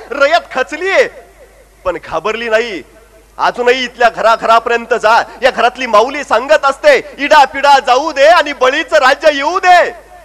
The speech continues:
तिला अजून वाटतं, या मातीमध्ये बळीचं राज्य येईल, शेतकऱ्यांचं राज्य येईल, कष्टकऱ्यांचं राज्य येईल. आणि शिवबाने विचारलं, "मासाहेब, हा बळीराजा कोण?"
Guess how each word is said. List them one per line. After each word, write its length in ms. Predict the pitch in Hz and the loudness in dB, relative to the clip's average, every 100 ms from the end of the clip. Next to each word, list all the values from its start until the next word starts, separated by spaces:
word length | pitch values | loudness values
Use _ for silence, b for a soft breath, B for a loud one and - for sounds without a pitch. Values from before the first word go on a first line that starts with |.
| - | -6
तिला 140 | 330 | 2
अजून 360 | 302 277 381 415 | 2 2 -2 0
वाटतं, 440 | 370 370 359 339 | 0 0 2 2
या 120 | 311 | 2
मातीमध्ये 520 | 294 277 285 349 339 302 | 0 -2 -2 -6 -2 0
बळीचं 420 | 277 330 359 349 | 0 -4 -4 -2
राज्य 280 | 311 320 339 | -2 -2 -6
येईल, 300 | 302 359 285 466 - | -8 -8 -10 -12 -6
शेतकऱ्यांचं 640 | 330 320 320 330 370 349 | -4 -2 0 0 -2 0
राज्य 320 | 311 330 339 | 0 0 -2
येईल, 260 | 320 359 349 339 | -2 -4 -4 -2
कष्टकऱ्यांचं 680 | 302 - 330 330 370 359 349 | -2 -2 -2 0 0 0 0
राज्य 280 | 320 320 320 | 0 -2 -2
येईल. 420 | 302 339 285 160 - - - _ _ _ _ _ _ _ _ _ _ _ | -2 -2 -6 -12 -18 -20 -20 _ _ _ _ _ _ _ _ _ _ _
आणि 140 | 202 208 | -6 -6
शिवबाने 460 | - 190 226 254 | -8 -2 -2 -2
विचारलं, 360 | 226 208 254 277 | -4 -4 -2 0
"मासाहेब, 460 | 226 247 285 311 277 | 2 2 2 0 0
हा 60 | |
बळीराजा 520 | 220 233 302 330 339 | 0 -2 0 0 2
कोण?" 280 | 311 285 214 | -2 -2 -6